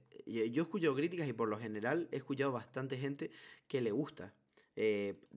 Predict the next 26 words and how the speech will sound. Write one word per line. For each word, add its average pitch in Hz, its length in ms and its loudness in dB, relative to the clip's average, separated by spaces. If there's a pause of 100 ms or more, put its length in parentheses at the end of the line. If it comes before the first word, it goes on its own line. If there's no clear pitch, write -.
(120)
de 117 220 2
hecho, 131 200 4
de 123 80 2
las 101 140 -2
críticas 123 320 -6
que 120 100 -2
veo 113 100 4
en 110 100 -2
YouTube 123 400 0
y 110 60 -2
cosas 120 280 -4
así, 165 180 -4
de, 110 260 4
de 104 120 -2
gente 117 240 -2
que 113 80 -2
sigo, 165 320 2 (320)
nunca 139 260 0
he 156 40 -2
escuchado 131 340 2
a 127 40 0
nadie 139 300 2
que 131 80 -4
no 123 100 -2
le 120 100 2
guste. 127 360 -4